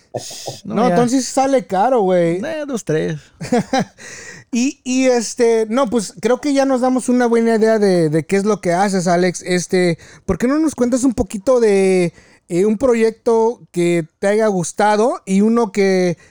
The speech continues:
Speaker 2: tal vez no tanto y que digas, "No mames, no quiero volver a hacer un proyecto así por cualquier razón"? Pero primero hay que empezar con algo positivo, así que digas, "Este proyecto me gustó un chingo y por esto es que, eh, que me gustó".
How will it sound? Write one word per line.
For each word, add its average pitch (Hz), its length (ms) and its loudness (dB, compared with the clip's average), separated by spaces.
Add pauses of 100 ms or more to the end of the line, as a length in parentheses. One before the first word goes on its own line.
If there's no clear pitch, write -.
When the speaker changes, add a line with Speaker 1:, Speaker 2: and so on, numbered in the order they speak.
Speaker 2:
tal 180 160 0
vez 202 140 2
no 214 180 0
tanto 214 420 0
y 214 60 0
que 185 160 0
digas, 180 240 0
"No 190 160 0
mames, 185 380 0
no 175 180 -4
quiero 190 180 -2
volver 170 300 0
a 160 360 0 (380)
hacer 185 240 0
un 196 80 0
proyecto 175 380 -2
así 170 260 -2
por 147 420 -2
cualquier 160 380 -2
razón"? 151 320 -2 (380)
Pero 170 400 2
primero 190 280 2
hay 226 60 0
que 240 80 -4
empezar 185 360 -2
con 175 280 0
algo 170 240 0
positivo, 170 640 -2
así 160 180 -4
que 170 100 -4
digas, 160 300 -2 (340)
"Este 202 280 -2
proyecto 202 440 0
me 202 140 0
gustó 156 240 -2
un 185 160 2
chingo 226 580 0
y 165 520 -2
por 156 220 -2
esto 175 220 -2
es 165 120 -6
que, 175 80 -4 (320)
eh, 151 320 -2
que 156 80 -4
me 143 100 -2
gustó". 131 380 -4